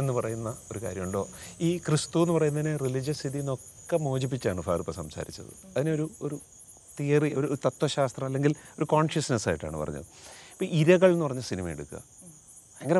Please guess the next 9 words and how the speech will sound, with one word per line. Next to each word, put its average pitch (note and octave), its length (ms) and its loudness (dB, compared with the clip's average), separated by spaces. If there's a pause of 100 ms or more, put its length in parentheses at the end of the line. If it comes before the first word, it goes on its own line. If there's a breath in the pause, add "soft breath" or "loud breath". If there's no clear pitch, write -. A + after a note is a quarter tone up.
വയലന്റ് B2+ 420 2
ആയിട്ടുള്ളൊരു G2 380 -4
സിനിമയാണ്, D#2+ 340 -10 (320 loud breath)
പക്ഷേ D#3+ 220 -2
അത് E3+ 120 2
നമ്മളെ E3+ 240 2
ഭയങ്കരമായിട്ട് C#3 420 2 (120)
റിമൈൻഡ് C3 420 0
ചെയ്യുന്നുണ്ട്. E2 360 -4